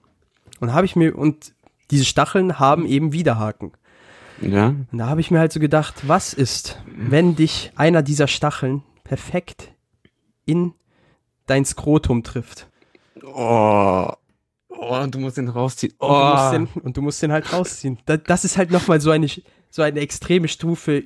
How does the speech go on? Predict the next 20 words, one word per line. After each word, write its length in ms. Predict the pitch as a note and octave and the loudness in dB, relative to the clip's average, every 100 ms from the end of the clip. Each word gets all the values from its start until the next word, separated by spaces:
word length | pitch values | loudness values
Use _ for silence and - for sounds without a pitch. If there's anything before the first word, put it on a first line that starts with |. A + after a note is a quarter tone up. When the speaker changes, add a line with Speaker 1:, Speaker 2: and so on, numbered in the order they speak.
| - | -4
Speaker 1:
über 240 | F#3+ F3 | -2 -2
diesem 240 | C3 C#3 B2+ | -2 -6 -4
Papierschnitt 640 | C3+ - - B2+ - C3 | -4 -4 -2 -2 0 -2
in 80 | A#2 | 0
der 120 | A#2 | -2
Eichel. 420 | A2+ C3+ - C3 - - - _ _ - _ _ _ - _ _ _ _ _ - C4 F#4+ - _ A3+ - - _ - - _ _ | 0 2 2 0 -2 -8 -20 _ _ -20 _ _ _ -20 _ _ _ _ _ -10 -8 -8 -14 _ -20 -20 -20 _ -20 -20 _ _
So, 120 | - C#3 | -6 0
Speaker 2:
Oh. 500 | A#2 A#2+ A#2 A2+ A2+ | 2 4 2 2 0
Speaker 1:
das 200 | E3 D#3 | -2 -2
ist 160 | D3 E3 | -4 0
halt 200 | C3 A#2+ | 0 0
schon, 200 | C#3 C3+ _ | -2 -6 _
das 160 | C#3+ - | -8 -8
ist 140 | - | -8
halt 140 | C#3 - | -8 -6
schon 240 | B2+ C3 _ _ | -8 -8 _ _
so 320 | B2+ B2 A#2+ - - - _ _ - - | -6 -6 -6 -12 -16 -18 _ _ -20 -2
richtig 340 | E3 - C#3 - | -2 -2 -4 0
Speaker 2:
Safe. 200 | D#3+ | 2
Speaker 1:
schlimm. 60 | D#3+ | 2